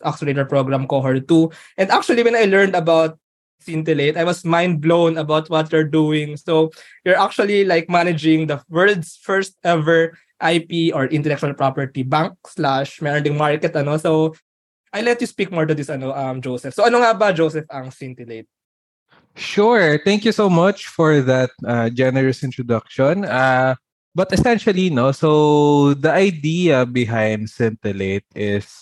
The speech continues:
Speaker 2: I mean, we always talk about I P as assets, right? That's what we've always been told ever since we are young. But if you really think about it,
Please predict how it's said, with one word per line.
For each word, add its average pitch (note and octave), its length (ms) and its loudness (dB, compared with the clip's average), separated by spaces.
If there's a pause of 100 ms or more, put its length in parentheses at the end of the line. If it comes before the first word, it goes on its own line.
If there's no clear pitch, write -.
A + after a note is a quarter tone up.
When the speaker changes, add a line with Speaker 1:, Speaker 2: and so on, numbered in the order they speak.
(500)
Speaker 2:
I D3 80 -2
mean, E3+ 220 2
we F#3 100 4
always G3 460 2
talk C#3+ 280 0
about A#2+ 420 0
I G#2 280 0
P F2+ 240 -8 (200)
as G2+ 260 -4
assets, F2 640 -10
right? F2 220 -6 (500)
That's - 240 -8
what C#3 160 0
we've B2 220 -2
always B2+ 340 2
been A2+ 320 -2
told C#3 560 2
ever G#2 260 -2
since - 440 -4
we G#2+ 100 -4
are F#2+ 80 -2
young. A#2+ 560 0 (540)
But - 180 -2
if D#3+ 160 0
you D#3 140 4
really G3+ 260 2
think D#3+ 320 -2
about A2 340 0
it, G#2+ 180 0